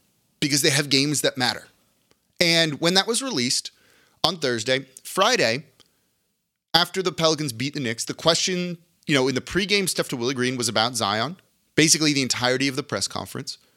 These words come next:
And then all of the players were asked about Zion in the locker room or at the podium after the game. Not about how you guys did,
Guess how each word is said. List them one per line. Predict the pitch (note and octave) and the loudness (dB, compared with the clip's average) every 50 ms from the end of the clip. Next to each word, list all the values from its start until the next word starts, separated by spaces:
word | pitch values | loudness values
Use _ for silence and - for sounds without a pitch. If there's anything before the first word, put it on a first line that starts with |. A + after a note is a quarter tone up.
| _ _ _ _ _ _ | _ _ _ _ _ _
And | - F3+ E3 D#3+ D#3+ D#3 C#3 - - | 0 2 2 2 0 -2 -4 -8 -10
then | - C3 D#3 D#3+ D#3+ D#3 - - | -4 -2 0 0 0 -2 0 2
all | - D3 D#3+ G3 | 2 4 4 2
of | G#3+ | 0
the | G#3 G3+ | -2 -4
players | - - F3 D#3+ D3+ D3+ B2 | -2 -2 -2 0 0 -2 -2
were | C3 C#3+ - | -4 -2 -2
asked | C#3 C3+ C3 - | -2 -2 -4 -4
about | C3 C3 B2+ B2 | -4 -4 -4 -2
Zion | A2+ B2+ A#2+ A#2+ A#2+ | -2 -4 -4 -4 -6
in | A2+ B2 C3+ | -6 -6 -6
the | C3+ | -2
locker | B2 B2 A#2+ A#2+ A#2 - B2+ | 0 0 0 0 0 -4 -6
room | B2 A#2 | -6 -4
or | A2+ A2+ | -4 -4
at | A2+ A2 - | -4 -6 -6
the | - | -10
podium | - - G#2+ G#2+ G#2+ G#2 G2+ | -8 -8 -6 -6 -6 -6 -6
after | G2+ G2 - - F#2 | -8 -8 -10 -10 -12
the | G2 | -10
game. | - - - - - _ _ _ _ _ _ _ _ _ _ _ _ | -10 -10 -10 -12 -14 _ _ _ _ _ _ _ _ _ _ _ _
Not | - G#3 D4 | 2 2 4
about | D#4+ E4+ A3 | 6 4 4
how | E3+ F#3 G3+ | 6 4 4
you | G3 G3 F3+ | 4 2 2
guys | D3+ E3 D#3 C3+ | 2 2 2 2
did, | A2+ D3 A3 A#3+ A#3+ - | 0 0 0 0 0 -2